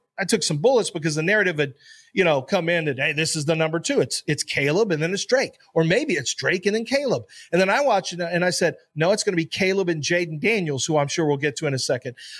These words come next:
But I think Drake May is one of those guys that you see the potential, but you gotta reel it in. And it may take him a year or two to develop the habits that he needs to. Um, a-, and, and really, it might be a situation like Josh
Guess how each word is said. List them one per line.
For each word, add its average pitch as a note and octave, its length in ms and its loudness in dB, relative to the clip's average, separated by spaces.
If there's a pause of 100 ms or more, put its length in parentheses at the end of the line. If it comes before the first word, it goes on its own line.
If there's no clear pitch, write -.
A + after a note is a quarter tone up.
But F3+ 260 2
I F#3 60 2
think G3+ 220 0
Drake G#3 260 0
May G3 160 0
is E3+ 100 -2
one F3+ 120 0
of E3+ 60 6
those D#3+ 180 0
guys D#3+ 320 0
that D3+ 160 -2 (420)
you D#3+ 160 2
see F#3+ 300 0
the D#3+ 100 0
potential, G#3+ 760 0 (320)
but C3 120 -2
you D3 60 0
gotta D#3+ 220 2
reel F#3+ 320 2
it E3+ 100 2
in. E3+ 460 -2 (340)
And D#3 180 2
it D3+ 120 -6
may E3+ 260 2
take F3 320 -2
him F3 240 0
a D#3 40 2
year D#3 360 0
or D#3+ 60 -2
two E3+ 220 -4
to C#3+ 120 -6
develop D#3 400 0
the D3 80 0
habits D3+ 380 -2
that D#3 100 -2
he C3+ 80 -2
needs D#3 300 0
to. C3+ 240 0 (260)
Um, D3 300 0 (100)
a-, F#3+ 180 -2
and, B3 160 0
and A#3 200 0
really, C#4 220 4
it F3+ 80 0
might A3+ 200 -2
be A#3 100 -2
a G#3 60 2
situation G3+ 560 0
like E3+ 220 -2
Josh G3 480 -2